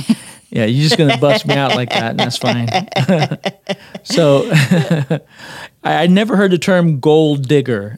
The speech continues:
and so that was kind of a new, a little bit of a new concept for me. But in looking up the definition and trying to figure out what is a gold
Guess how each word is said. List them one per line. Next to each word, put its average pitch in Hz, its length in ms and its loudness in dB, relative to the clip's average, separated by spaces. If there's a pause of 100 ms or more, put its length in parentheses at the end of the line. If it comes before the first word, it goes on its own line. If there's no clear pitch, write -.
(160)
and 143 160 0
so 135 260 4
that 139 180 2
was 147 120 0
kind 156 200 -2
of 139 80 -2
a 143 40 0
new, 143 520 0
a 139 80 -4
little 139 180 2
bit 135 140 2
of 127 80 0
a 131 40 0
new 131 160 2
concept 127 440 -2
for 131 80 -4
me. 131 340 0 (360)
But 131 320 -2
in 139 240 0
looking 147 220 0
up 131 80 -2
the 127 60 -10
definition 135 680 0
and 120 180 -2
trying 135 220 -2
to 123 80 -6
figure 131 180 -2
out 123 160 -2
what 131 280 0
is 131 160 0
a 123 80 -2
gold 127 520 0